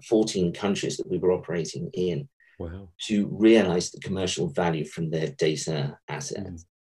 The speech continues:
Speaker 2: Mm, mm.
Speaker 1: So, uh, it was great for my, my air miles account, and,
Speaker 2: <laughs>
Speaker 1: uh, but some, some great experiences as well. And it, uh, really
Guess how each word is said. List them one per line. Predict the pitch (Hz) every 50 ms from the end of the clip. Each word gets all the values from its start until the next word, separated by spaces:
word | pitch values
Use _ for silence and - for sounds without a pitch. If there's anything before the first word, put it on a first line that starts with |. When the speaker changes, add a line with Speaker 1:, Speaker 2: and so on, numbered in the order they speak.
| _ _ -
Speaker 2:
Mm, | 98
mm. | 95 87 87 90 - _ _ -
Speaker 1:
So, | - - - - 104 95 92 92 90 90 87 90 90 82 78 69 69 - _ - 80
uh, | 80 - - - -
it | - 90 -
was | - 82 -
great | - - 110 110 107 101 - -
for | - 98
my, | 95 92 92 92 90 90 82 -
my | 73 85 90 92 87 87 87 - -
air | 98 104 113 113
miles | 113 110 110 110 107 - 92
account, | - - 127 120 113 117 117 - 71 - - - - -
and, | 87 87 87 87 90 87 87 85 82 85 87 - - - - -
Speaker 2:
<laughs> | - -
Speaker 1:
uh, | 90 87 90 87 87 87 - - 73 76 85 - - -
but | 131 110 -
some, | - 120 120 113 -
some | - - 104 92
great | 92 110 104 101 - -
experiences | - - - - - - 92 90 85 85 80 69 69 - - - - -
as | - -
well. | - 107 92 80 85
And | 85 90 92
it, | - - -
uh, | - - - - - -
really | - - 123 117 107 104 107 104